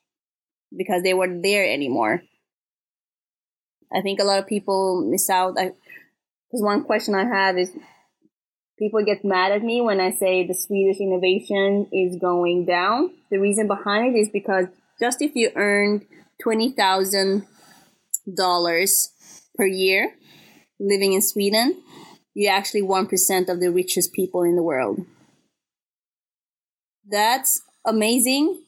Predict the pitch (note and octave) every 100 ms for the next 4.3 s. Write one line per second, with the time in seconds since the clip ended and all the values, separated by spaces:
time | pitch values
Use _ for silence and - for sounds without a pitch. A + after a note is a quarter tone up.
0 | _ - - - G#3+ A3+ A#3 G3 F#3 F#3
1 | F#3 F#3+ F#3 - _ _ _ _ _ _
2 | _ _ _ _ _ - F3+ G3+ G3 G3+
3 | F3 F#3 F3+ F3 - - - - - F#3
4 | F3+ F3+ F#3